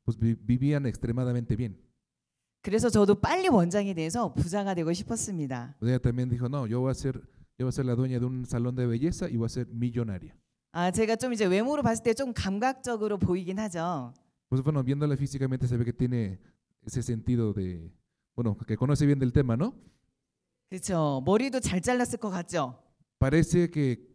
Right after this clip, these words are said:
Speaker 1: cortaba excelente los, el, el pelo, ¿no?
Speaker 2: 네, 맞아요. 잘했습니다.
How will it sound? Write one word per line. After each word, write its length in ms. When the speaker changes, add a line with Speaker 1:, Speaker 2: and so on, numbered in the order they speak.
Speaker 1:
cortaba 380
excelente 800
los, 160
el, 280
el 120
pelo, 240
¿no? 180
Speaker 2:
네, 540
맞아요. 380
잘했습니다. 680